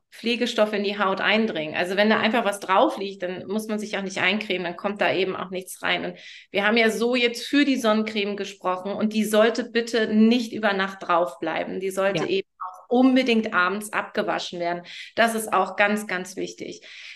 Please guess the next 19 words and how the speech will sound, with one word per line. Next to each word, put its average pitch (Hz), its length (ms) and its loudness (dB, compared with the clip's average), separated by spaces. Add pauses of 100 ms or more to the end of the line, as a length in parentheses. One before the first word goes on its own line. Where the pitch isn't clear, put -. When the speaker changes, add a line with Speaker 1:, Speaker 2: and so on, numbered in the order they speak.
Speaker 1:
Die 247 100 4
Reinigung 247 480 4
am 214 200 2
Morgen 220 340 4
kann 214 220 0
man 208 140 0
vielleicht 196 360 -2
mal 196 160 -6
wirklich 196 380 -6
mit 190 160 -6
ra-, 175 220 -4
warmem 180 320 2
Wasser 175 280 -2
einfach 160 380 -6
machen. 170 240 -10
Das 208 160 -2
ist 208 160 -6
auch 208 300 -2
wirk-, 226 300 -2